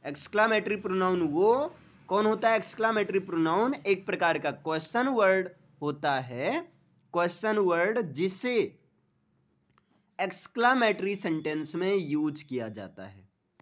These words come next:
जिसे एक्सक्लामेटरी सेंटेंस में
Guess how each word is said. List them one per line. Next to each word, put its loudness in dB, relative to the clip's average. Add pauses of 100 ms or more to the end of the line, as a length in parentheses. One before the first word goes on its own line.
(320)
जिसे -8 (380)
एक्सक्लामेटरी -6 (360)
सेंटेंस -4
में -4